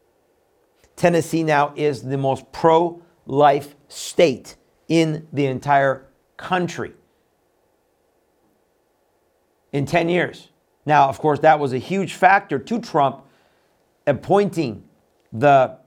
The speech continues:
legislator, uh, the, the, the Supreme Court. So we give Trump credit for that. And so I don't know what game he's playing, Trump, with these conversations about,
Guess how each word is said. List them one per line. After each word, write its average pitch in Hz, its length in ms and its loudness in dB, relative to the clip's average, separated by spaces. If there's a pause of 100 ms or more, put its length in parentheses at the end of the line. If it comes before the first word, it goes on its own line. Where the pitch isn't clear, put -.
(480)
legislator, 135 640 -2
uh, 160 60 -4
the, 160 200 2
the, 160 240 -2
the 151 140 -2
Supreme 143 340 -4
Court. 117 300 -4 (1000)
So 156 280 4
we 139 320 -2
give 147 420 0
Trump 156 300 0
credit 170 360 0
for 131 140 -4
that. 160 360 0 (2250)
And 131 140 -4
so 143 400 2
I 160 140 4
don't 175 160 0
know 156 120 0
what 143 180 -2
game 160 240 -4
he's 156 160 -4
playing, 156 640 -4
Trump, 147 380 -2 (120)
with 143 300 0 (120)
these 139 440 -8 (880)
conversations 156 720 0
about, 135 440 0